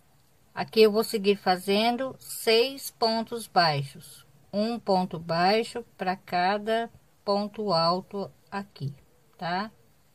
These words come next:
Então, é só seguir fazendo assim, ok?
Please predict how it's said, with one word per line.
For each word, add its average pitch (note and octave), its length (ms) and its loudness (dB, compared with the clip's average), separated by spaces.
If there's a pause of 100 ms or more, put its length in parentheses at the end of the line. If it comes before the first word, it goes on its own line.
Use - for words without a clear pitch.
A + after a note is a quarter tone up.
(880)
Então, A#3+ 280 4
é C4 80 6
só C4 160 -2
seguir A#3+ 300 -6
fazendo A#3 380 2
assim, A#3 440 -4 (1300)
ok? A3 460 -4